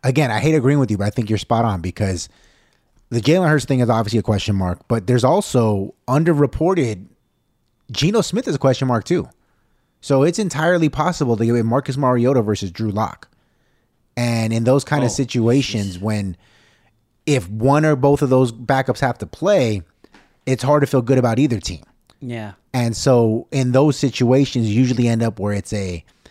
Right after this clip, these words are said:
Speaker 1: tough, usually ugly,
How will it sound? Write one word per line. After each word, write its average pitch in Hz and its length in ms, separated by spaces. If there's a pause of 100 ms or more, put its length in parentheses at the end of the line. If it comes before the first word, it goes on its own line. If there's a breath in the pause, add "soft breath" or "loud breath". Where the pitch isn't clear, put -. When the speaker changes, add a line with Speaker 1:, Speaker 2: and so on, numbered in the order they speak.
(340 soft breath)
Speaker 1:
tough, - 560 (280)
usually 123 480 (100)
ugly, 123 580